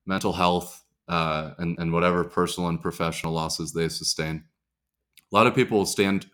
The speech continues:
uh, either right back up or in the next couple of years.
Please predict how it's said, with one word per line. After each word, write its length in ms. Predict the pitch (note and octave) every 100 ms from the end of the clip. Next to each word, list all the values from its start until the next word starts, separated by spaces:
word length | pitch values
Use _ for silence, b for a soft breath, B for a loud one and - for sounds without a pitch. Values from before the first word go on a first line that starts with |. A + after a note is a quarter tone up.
| -
uh, 280 | F2 E2 D#2
either 220 | G2 F2
right 280 | E2 F#2+ G2
back 240 | G#2+ G#2
up 320 | A2+ A2+ - b b b _
or 140 | G2
in 80 | F#2+
the 60 | F#2 F#2
next 180 | F#2+ -
couple 300 | - F2+ F2+
of 140 | E2+
years. 340 | F#2+ G2 F#2